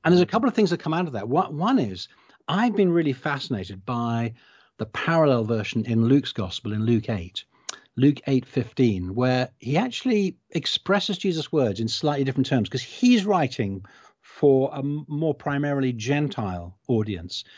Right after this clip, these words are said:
So they're much more rooted in issues around the Roman Empire and that kind of culture. And he says, he says this, he quotes Jesus this way. He says, "The seed on good soil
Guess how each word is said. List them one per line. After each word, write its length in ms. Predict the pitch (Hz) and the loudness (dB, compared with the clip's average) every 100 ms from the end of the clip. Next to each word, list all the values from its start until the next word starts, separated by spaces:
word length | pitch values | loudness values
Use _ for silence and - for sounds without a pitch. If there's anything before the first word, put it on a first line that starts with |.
| - - _ | -20 -20 _
So 240 | - 143 | 0 2
they're 200 | 139 160 | 4 2
much 260 | 156 160 - | 0 -4 -6
more 180 | 151 143 | -6 -4
rooted 440 | 139 151 143 101 | 0 0 0 -4
in 240 | 98 101 | -4 -6
issues 300 | 107 - 113 107 | -6 -6 -6 -4
around 480 | 107 107 107 104 | -2 -2 0 0
the 80 | 104 | 0
Roman 240 | 110 107 107 | 2 2 2
Empire 500 | 107 - 104 98 98 | 0 -2 -6 -4 -4
and 100 | 95 | -2
that 140 | 92 | -4
kind 160 | - 98 | -2 -2
of 60 | |
culture. 400 | 95 107 101 - - - - - - | 0 -4 -4 -8 -10 -14 -20 -16 -12
And 140 | - 147 | 2 6
he 140 | 233 | 6
says, 240 | - 208 147 | 6 4 4
he 120 | 208 | 2
says 220 | 196 156 | 4 2
this, 140 | 143 | 2
he 80 | 185 | 0
quotes 200 | 185 175 | 0 -2
Jesus 280 | - 147 131 | 0 0 0
this 180 | 143 - | -4 -2
way. 100 | 104 | -4
He 60 | |
says, 240 | 107 131 113 - - _ | -2 -2 -2 -8 -20 _
"The 100 | 165 | 0
seed 540 | - - - 254 254 | 0 0 4 6 6
on 320 | 214 190 175 147 | 4 2 2 4
good 200 | 196 165 | 2 2
soil 540 | - 110 92 90 120 | -2 -4 -4 -8 -10